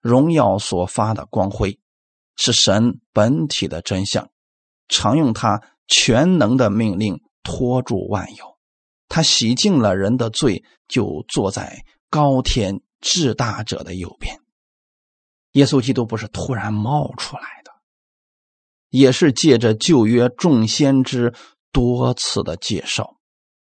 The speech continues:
说在这末世的时候基督会出现。那么当耶稣基督来的时候，他应验了自己正是先知口中所说的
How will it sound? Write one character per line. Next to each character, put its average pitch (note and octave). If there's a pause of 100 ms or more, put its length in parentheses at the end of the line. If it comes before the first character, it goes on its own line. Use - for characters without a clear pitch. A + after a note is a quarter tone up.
(140)
说 C3+
在 C3+
这 B2+
末 C#3+
世 C#3
的 A#2
时 A2+
候 A2+
基 A#2+
督 A2+
会 G#2
出 -
现。 - (680)
那 F3+
么 D3
当 D3 (240)
耶 C#3
稣 C#3
基 B2+
督 B2
来 A2+
的 A#2+
时 -
候， - (560)
他 C3+
应 F3+
验 D#3
了 A#2
自 C#3+
己 A2 (220)
正 C#3
是 A2
先 D#3
知 D3
口 G2+
中 A#2+
所 F#2+
说 D3
的 -